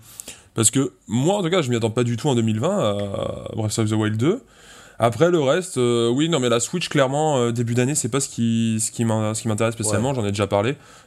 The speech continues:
Speaker 1: Euh, il y a juste, euh, voilà, Animal Crossing pour qu'ils arrêtent de nous en parler, les fa-, les,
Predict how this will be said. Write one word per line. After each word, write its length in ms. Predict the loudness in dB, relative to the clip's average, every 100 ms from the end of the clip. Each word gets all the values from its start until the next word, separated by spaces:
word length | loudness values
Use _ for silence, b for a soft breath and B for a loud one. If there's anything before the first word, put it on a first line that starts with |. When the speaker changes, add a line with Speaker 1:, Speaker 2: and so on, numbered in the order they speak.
| 0
Speaker 1:
Euh, 680 | 2 4 2 2 2 2 0
il 40 |
y 60 | -2
a 60 | -2
juste, 400 | -2 -4 -4 -2
euh, 380 | 0 2 0 0
voilà, 320 | 0 0 0
Animal 260 | 0 0 -2
Crossing 380 | 0 -2 0 -2
pour 180 | -4 -4
qu'ils 160 | 0
arrêtent 200 | 0 0
de 80 | 0
nous 160 | 0 0
en 80 | 0
parler, 260 | 0 0
les 100 | -2
fa-, 360 | -4 -6 -6 -8
les, 140 | -10